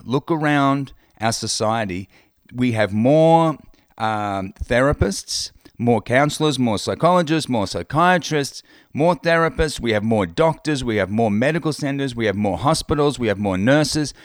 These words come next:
We have more of all of this stuff. There's more churches in the city than ever before in the history of the world.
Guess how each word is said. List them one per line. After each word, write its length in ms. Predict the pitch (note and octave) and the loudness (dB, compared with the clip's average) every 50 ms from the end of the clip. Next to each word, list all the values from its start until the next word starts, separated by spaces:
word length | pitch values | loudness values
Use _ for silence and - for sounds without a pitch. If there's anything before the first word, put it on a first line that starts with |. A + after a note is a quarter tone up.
| - - - _ | -20 -20 -20 _
We 140 | - A#2 A#2 | -4 -4 -2
have 240 | A2 A#2+ C3+ C3+ A2 | 0 0 -2 0 0
more 540 | A#2+ B2 C3+ C#3+ D#3 E3+ F3+ F3+ F3 E3 D3+ | 0 2 6 6 8 8 8 6 6 4 4
of 120 | C3+ A#2 A#2 - _ | 2 0 -4 -4 _
all 380 | C3+ C3+ D3 D3+ E3 E3 E3 D#3 | 2 4 4 4 4 4 2 0
of 140 | C#3 A#2 | 0 0
this 120 | A2+ G#2 - | -4 -4 -4
stuff. 160 | - F#2+ - | -4 -6 -4
There's 160 | - C#3 C3+ | -2 -2 -2
more 200 | D#3 E3 E3 D3 | 0 0 -2 -2
churches 840 | - - - - D3+ D#3+ E3 E3 - - E3+ E3 E3 E3+ D#3 - - - _ _ _ | -4 -4 -4 0 2 2 2 0 0 -4 -4 -2 -4 -4 -6 -10 -12 -16 _ _ _
in 180 | _ - C#3+ C#3+ | _ -4 -2 0
the 80 | C#3 B2 | 0 -2
city 380 | - - C#3 D3 C#3+ C#3+ C#3 | -2 -2 -2 0 0 0 0
than 200 | B2+ C3 A#2+ A#2+ - | 0 0 -2 -2 -4
ever 320 | - D3 E3 F#3+ F3 G#3 G3+ | -2 2 2 4 4 4 2
before 580 | E3+ F3+ E3+ - - E3+ E3 E3 B2+ - - _ _ _ _ _ _ _ _ _ _ _ _ _ _ _ - | 2 0 -2 0 2 4 4 4 2 -2 -6 _ _ _ _ _ _ _ _ _ _ _ _ _ _ _ -4
in 100 | D3+ D#3+ | -2 -2
the 100 | D#3+ C3+ | -2 0
history 440 | C#3 F3+ F#3+ - - - F3+ F3+ | 0 0 0 -2 -2 -2 0 0
of 160 | F3 D#3 C3 B2 | 0 0 0 -2
the 80 | C#3 | -2
world. 600 | B2+ A#2 A2+ A#2 B2+ B2 G2+ D2 - - - - | -2 0 2 2 2 2 0 -2 -6 -12 -18 -20